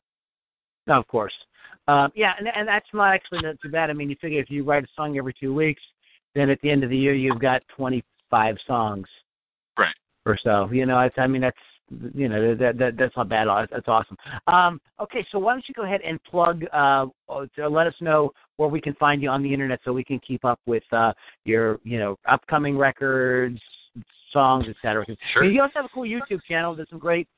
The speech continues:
Speaker 1: uh, covers and remakes and stuff on there, too. So go, tell us about that.
Speaker 2: Yeah, so you can find me on YouTube. Um, just search for my name, Philip Broussard.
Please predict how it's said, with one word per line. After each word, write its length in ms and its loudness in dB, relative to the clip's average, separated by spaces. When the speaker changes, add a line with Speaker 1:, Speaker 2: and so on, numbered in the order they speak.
Speaker 1:
uh, 240 6
covers 360 -2
and 100 -8
remakes 400 -6
and 100 -20
stuff 200 -8
on 120 -8
there, 120 -8
too. 260 -6
So 140 -6
go, 140 -4
tell 200 -4
us 140 -4
about 240 -6
that. 180 -10
Speaker 2:
Yeah, 160 4
so 60 -2
you 100 0
can 180 -6
find 200 2
me 60 4
on 100 2
YouTube. 420 0
Um, 560 2
just 200 -6
search 180 -4
for 60 -4
my 80 -2
name, 340 -4
Philip 240 -4
Broussard. 560 0